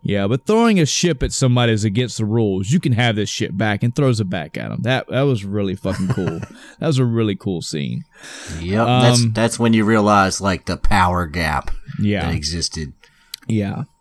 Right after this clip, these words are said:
Speaker 1: Uh,
Speaker 2: Like, you could see what he took out the, like, uh, that one dude that was all badass and was giving you trouble, and he just, you know, rips his arm off and beats him
Speaker 1: Right.
Speaker 2: with it.
Speaker 1: Yeah. Uh, y-, I had to talk to you, and you had to tell me,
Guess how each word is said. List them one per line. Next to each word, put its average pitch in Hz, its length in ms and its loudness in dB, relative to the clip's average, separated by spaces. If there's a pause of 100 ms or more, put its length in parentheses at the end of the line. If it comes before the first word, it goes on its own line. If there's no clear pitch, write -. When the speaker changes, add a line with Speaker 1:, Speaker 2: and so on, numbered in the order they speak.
(500)
Speaker 1:
Uh, 117 300 2
Speaker 2:
Like, 113 120 2
you 151 80 4
could 147 140 4
see 139 240 6
what 127 280 6
he 120 120 2
took 117 240 -2
out 110 240 4
the, 101 440 2
like, 90 360 -2
uh, 90 360 0 (120)
that 95 220 2
one 107 240 4
dude 110 280 4
that 104 120 2
was 104 180 0
all 107 220 6
badass 98 680 2
and 98 100 -2
was 90 120 -2
giving 95 240 0
you 92 80 0
trouble, 95 440 0
and 90 120 0
he 92 60 0
just, 85 260 -4 (120)
you 92 140 -2
know, 80 160 -4
rips 82 300 -6
his 92 160 -4
arm 90 280 2
off 82 320 -2
and 82 280 -6 (100)
beats 101 240 2
him 87 120 0
Speaker 1:
Right. 82 140 -2
Speaker 2:
with 80 80 -6
it. 82 100 -10 (300)
Speaker 1:
Yeah. 90 280 -4 (500)
Uh, 113 280 0 (160)
y-, 107 340 -2
I 113 180 0
had 160 380 0
to 143 100 0
talk 127 440 -2
to 113 100 -4
you, 101 600 0
and 101 260 0
you 135 380 2
had 117 320 0
to 101 100 -6
tell 110 360 0
me, 104 540 2